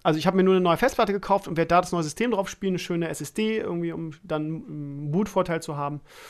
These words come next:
und werd dann demnächst das System aufsetzen neu. Ähm, ja. Hab ja auch mittlerweile von euch, dank euch, dieses geniale Tool, wo man irgendwie die ganzen Einstellungen vom Thunderbird und Firefox schön, äh, äh, backuppen kann, wie heißt es?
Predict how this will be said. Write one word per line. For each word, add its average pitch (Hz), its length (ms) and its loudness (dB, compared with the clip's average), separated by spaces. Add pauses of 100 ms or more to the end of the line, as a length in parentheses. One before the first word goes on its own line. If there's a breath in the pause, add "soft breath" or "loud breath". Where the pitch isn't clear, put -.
(240 loud breath)
und 151 100 -4
werd 151 160 0
dann 143 100 -2
demnächst 139 240 -4
das 135 120 -10
System 135 260 -6
aufsetzen 156 500 -4
neu. 139 360 -2 (280)
Ähm, 131 680 -6
ja. 127 260 -4 (1000 soft breath)
Hab 147 140 -6
ja 170 80 4
auch 143 60 0
mittlerweile 151 560 2
von 156 180 -6
euch, 156 180 -2
dank 160 200 0
euch, 165 200 -2
dieses 151 440 -8
geniale 165 360 4
Tool, 202 280 2
wo 170 80 0
man 165 160 0
irgendwie 151 220 -4
die 151 60 -6
ganzen 165 220 -2
Einstellungen 165 400 -2
vom 156 240 -2
Thunderbird 160 460 -2
und 147 80 -4
Firefox 151 540 -2
schön, 151 240 -4 (120)
äh, 135 520 -8
äh, 135 40 -10 (460 soft breath)
backuppen 170 420 2
kann, 160 240 -4
wie 151 100 -4
heißt 165 380 -2
es? 190 240 -4